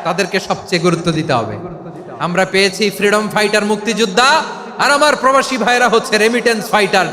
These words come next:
জোরে বলো ঠিক কিনা? তাহলে আমাদের এই জনশক্তিকে জনসম্পদে ট্রান্সফর্ম করতে হবে, ঠিক কিনা বলেন? সরকার জনগণকে এভাবে পলিশ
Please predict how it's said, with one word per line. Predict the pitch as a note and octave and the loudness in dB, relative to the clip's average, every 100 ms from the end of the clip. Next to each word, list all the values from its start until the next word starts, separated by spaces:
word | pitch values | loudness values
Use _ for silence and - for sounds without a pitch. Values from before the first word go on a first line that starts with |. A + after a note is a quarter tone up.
| - | 0
জোরে | F#3 | 2
বলো | - F3+ | 4 2
ঠিক | A3+ - | 2 0
কিনা? | C4+ G#3+ F#2 - - - - - - - - - - - - - - - - - - - - - - | 0 2 0 -2 -6 -8 -6 -4 -4 -2 -2 -2 -4 -8 -10 -16 -18 -18 -18 -18 -20 -20 -20 -20 -2
তাহলে | G3+ B3+ B3 | 0 4 4
আমাদের | A#3+ B3 C4 | 2 4 4
এই | |
জনশক্তিকে | G3 A3+ A#3 A#3+ A#3 A#3 - D3 A2+ - - D3 | 2 0 -2 -4 -4 -6 -4 -6 -8 -14 -16 -4
জনসম্পদে | G#3 G#3+ G#3+ G#3+ G3 G#3 F#3+ | -2 -2 -2 -4 -2 -2 -2
ট্রান্সফর্ম | - F#3 F#3 - D#3+ - | 0 -2 -2 -4 -6 -4
করতে | D#3 - | -6 -4
হবে, | G#2+ G#2 - - - - - - - - - | -4 -6 -10 -16 -18 -18 -18 -18 -20 -12 -10
ঠিক | D3+ | -4
কিনা | F3 | 0
বলেন? | F3 F3+ G#3 - - - - - - - - - - | 2 2 0 -6 -14 -14 -14 -14 -12 -12 -12 -12 -14
সরকার | - G#3+ G3+ G#3 G#3 G#3+ - - - | -6 -2 -2 2 2 2 -2 -12 -6
জনগণকে | G3+ G3+ G3 G3 G#3 | -4 -2 -4 -4 -2
এভাবে | F#3 F#3 F3+ | -2 -2 -2
পলিশ | F#3+ F#3+ | 0 -2